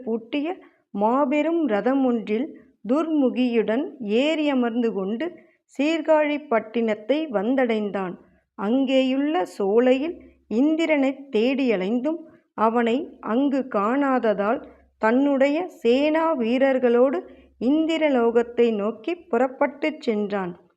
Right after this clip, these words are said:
இந்திரலோகத்தை அடைந்ததும் அங்குள்ள கற்பக தருக்களை வெட்டி வீழ்த்தி, அந்த நகரத்தையே தகர்த்து சின்னாபின்னமாக்கினான். இந்திரனுடைய மகனாகிய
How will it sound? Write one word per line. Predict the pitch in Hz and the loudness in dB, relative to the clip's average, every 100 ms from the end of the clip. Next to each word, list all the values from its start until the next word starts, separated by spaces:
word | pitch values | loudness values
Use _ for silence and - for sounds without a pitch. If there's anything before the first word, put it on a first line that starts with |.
| _ - | _ -4
இந்திரலோகத்தை | 214 294 302 311 302 240 208 220 240 - 269 269 | 0 2 2 2 2 2 2 0 -2 0 -2 -2
அடைந்ததும் | - 185 220 247 240 311 339 - _ _ - | -4 -2 0 2 0 -2 -8 -16 _ _ -2
அங்குள்ள | 214 269 262 285 311 - - _ | 2 2 2 0 0 -4 -10 _
கற்பக | - 233 - - 320 320 320 | -2 -2 0 2 4 2 0
தருக்களை | 208 202 233 - 254 262 233 | 0 0 -2 0 2 2 2
வெட்டி | 208 208 - 311 254 | -2 -4 -6 -2 -2
வீழ்த்தி, | 185 233 247 - 370 - _ _ _ | -2 -4 -4 -6 -6 -8 _ _ _
அந்த | 214 254 277 233 - - | 0 0 2 0 -2 -4
நகரத்தையே | 202 220 285 294 294 269 269 294 330 | -4 0 2 2 2 2 2 0 -2
தகர்த்து | - 208 262 262 262 339 349 | -2 -2 0 -2 -2 -6 -8
சின்னாபின்னமாக்கினான். | - 269 277 302 311 262 254 240 269 247 214 214 214 196 185 180 - _ _ _ _ _ - | -4 0 2 2 2 2 0 0 0 0 -2 -4 -4 -2 -4 -6 -12 _ _ _ _ _ -6
இந்திரனுடைய | 214 269 277 277 269 254 254 285 330 - - _ | 0 0 0 0 2 2 2 2 -2 -8 -20 _
மகனாகிய | 196 208 247 294 285 285 277 302 | -4 -2 0 2 2 2 0 -2